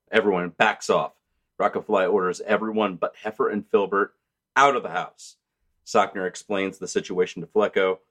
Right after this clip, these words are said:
makes Flecko apologize. Then, uh, they turn Rocco Fly back to normal Rocco. Everyone apologizes to Rocco. They hug it out. After Rocco tells Spunky goodnight, a fly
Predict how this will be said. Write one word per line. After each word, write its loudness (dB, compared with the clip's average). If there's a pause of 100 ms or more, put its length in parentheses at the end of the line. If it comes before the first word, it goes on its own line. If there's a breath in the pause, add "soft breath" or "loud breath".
(180)
makes 0
Flecko 2
apologize. 0 (320)
Then, 0
uh, 0
they 0
turn -4
Rocco -4
Fly -4
back -4
to -10 (220)
normal -2
Rocco. -4 (640)
Everyone -2
apologizes -2
to -6
Rocco. -2 (260)
They -2
hug 2
it 4
out. 2 (420)
After 0
Rocco 2
tells -6
Spunky -4
goodnight, 0 (320)
a -4
fly 0